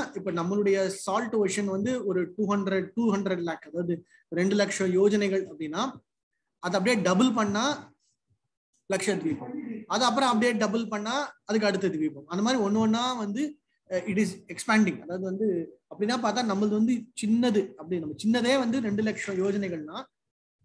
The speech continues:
எவ்வளவு பெருசுன்னு பாத்துக்கோங்க. So அந்த ரெண்டு லட்சம் யோஜனைக்குள்ள இருக்கிற ஜம்பு தீபம், அதுக்குள்ள இருக்கிற வருஷங்கள். இப்ப நம்ம இதுக்கு முன்னாடி இருக்க சாப்டர் என்ன பார்த்தோம் அப்படின்னா, அந்த ஜம்பு தீபம், இந்த ஜம்பு தீபத்தினுடைய இதுதான் வந்து நம்ம வந்து பிரிச்சு பார்த்தது.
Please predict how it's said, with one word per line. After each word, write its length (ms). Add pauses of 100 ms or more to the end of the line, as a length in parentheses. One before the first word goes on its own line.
எவ்வளவு 220
பெருசுன்னு 260
பாத்துக்கோங்க. 360 (340)
So 160
அந்த 240 (160)
ரெண்டு 220
லட்சம் 280
யோஜனைக்குள்ள 520
இருக்கிற 280 (140)
ஜம்பு 320
தீபம், 340 (340)
அதுக்குள்ள 380
இருக்கிற 280
வருஷங்கள். 580
இப்ப 180
நம்ம 160 (160)
இதுக்கு 220
முன்னாடி 260
இருக்க 180
சாப்டர் 320
என்ன 180
பார்த்தோம் 360
அப்படின்னா, 380 (380)
அந்த 200
ஜம்பு 400
தீபம், 400 (720)
இந்த 140
ஜம்பு 320
தீபத்தினுடைய 840 (380)
இதுதான் 380
வந்து 280
நம்ம 240
வந்து 220
பிரிச்சு 360
பார்த்தது. 280